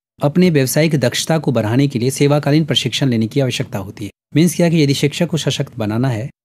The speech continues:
तो सेवाकालीन प्रशिक्षण भी किया जाना चाहिए। साथ ही साथ आज सूचना एवं संप्रेषण तकनीकी का युग है।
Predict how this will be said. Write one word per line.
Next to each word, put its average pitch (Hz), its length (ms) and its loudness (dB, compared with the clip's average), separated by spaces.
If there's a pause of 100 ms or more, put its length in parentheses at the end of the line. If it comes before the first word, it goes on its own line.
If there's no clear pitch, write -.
तो 170 140 0
सेवाकालीन 143 680 0
प्रशिक्षण 135 580 -4 (280)
भी 117 240 0 (280)
किया 147 140 2
जाना 101 200 -6
चाहिए। 107 380 -14 (240)
साथ 147 260 0
ही 208 40 6
साथ 151 240 0 (240)
आज 151 360 0 (260)
सूचना 156 460 2
एवं 151 200 2
संप्रेषण 139 680 0 (220)
तकनीकी 120 360 0
का 120 100 -2
युग 101 240 -2
है। - 160 -20